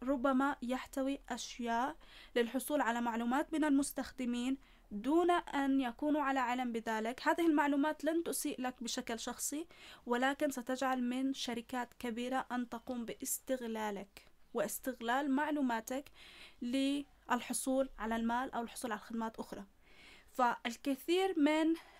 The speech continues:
البرمجيات المغلقة تستخدم ذلك. البرمجيات لا يعني برنامج فقط، مرة أخرى قد يكون نظام تشغيل مثل نظام تشغيل ويندوز الذي يستخدم، خاصة نظام تشغيل ويندوز الأخير استخدم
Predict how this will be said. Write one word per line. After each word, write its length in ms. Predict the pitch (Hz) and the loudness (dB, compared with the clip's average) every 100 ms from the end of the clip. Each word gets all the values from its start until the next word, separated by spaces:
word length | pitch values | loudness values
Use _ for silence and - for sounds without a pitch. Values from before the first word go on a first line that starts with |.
| - | -4
البرمجيات 640 | 269 269 269 269 269 269 | -2 0 0 0 0 -2
المغلقة 500 | 254 254 269 262 254 | -2 0 2 0 -2
تستخدم 560 | 247 220 - 247 226 226 | -6 -4 -4 -4 -4 -2
ذلك. 320 | 214 202 - | -2 -2 -4
البرمجيات 560 | 226 247 262 277 285 277 | -4 -2 -2 -2 -2 0
لا 60 | |
يعني 160 | 269 254 | 0 0
برنامج 440 | 240 247 262 247 | -2 0 0 -2
فقط، 400 | - 262 262 269 | -4 -8 -6 -4
مرة 200 | 254 240 | -2 -2
أخرى 220 | - - 285 | -4 -4 -4
قد 240 | - 226 | -2 -4
يكون 360 | 233 - 277 262 | -4 2 2 4
نظام 200 | 254 247 | 2 -2
تشغيل 500 | 240 - 247 262 277 - - - - - | -4 -6 -4 -2 -4 -8 -20 -20 -16 0
مثل 460 | 254 269 277 262 254 | 2 4 2 0 0
نظام 240 | 254 254 | -2 -2
تشغيل 380 | 247 226 254 247 | -4 -6 -4 0
ويندوز 440 | 262 262 202 196 - | 2 2 0 -4 -4
الذي 400 | 247 254 254 254 - | -2 -2 -2 -6 -6
يستخدم، 720 | 240 262 - - 277 - 262 254 | -2 0 0 -2 -4 0 0 0
خاصة 320 | 285 277 269 | 0 -2 -2
نظام 260 | 247 262 | 0 0
تشغيل 320 | 254 254 262 254 | 0 -4 -4 -2
ويندوز 280 | 247 247 | -2 -4
الأخير 480 | - 233 220 285 302 - - - - - - - - | -6 -8 -8 -6 -6 -8 -18 -20 -20 -20 -20 -20 -6
استخدم 680 | 254 - - 294 294 254 269 | -6 -4 0 0 2 2 2